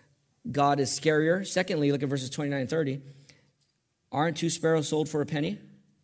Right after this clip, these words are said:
Yet not one of them falls to the ground without your Father's consent. But the hairs of your head have all been counted." So why else should we not fear people? Because God is in control. Does God control sparrows? Does God count the hairs on our head?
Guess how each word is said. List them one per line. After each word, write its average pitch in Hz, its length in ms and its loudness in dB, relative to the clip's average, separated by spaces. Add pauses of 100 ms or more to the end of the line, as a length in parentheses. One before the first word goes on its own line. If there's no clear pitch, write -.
(1700)
Yet 139 260 -2
not 151 220 0
one 147 160 0
of 139 80 -4
them 147 120 -4
falls 139 280 -4
to - 60 -10
the 151 60 -4
ground 123 460 -4
without 127 240 -6
your 120 120 -10
Father's 117 320 -8
consent. 113 520 -12 (540)
But - 120 -8
the 131 80 -2
hairs 139 240 0
of 139 120 -4
your 143 100 0
head 127 240 -4
have 117 160 -8
all 117 160 -4
been 120 180 -6
counted." 120 320 -10
So 156 140 -4
why 170 120 4
else 185 120 0
should 180 120 -2
we 175 60 0
not 180 160 -2
fear 175 160 -2
people? 180 400 -4 (220)
Because 170 260 2
God 170 220 0
is 180 100 -2
in 202 100 0
control. 196 520 2 (220)
Does 151 120 2
God 190 200 4
control 202 520 0 (120)
sparrows? 233 640 2 (920)
Does 135 140 -6
God 180 240 2
count 196 220 -2
the 175 60 2
hairs 180 220 2
on 190 80 -2
our 185 80 0
head? 226 240 0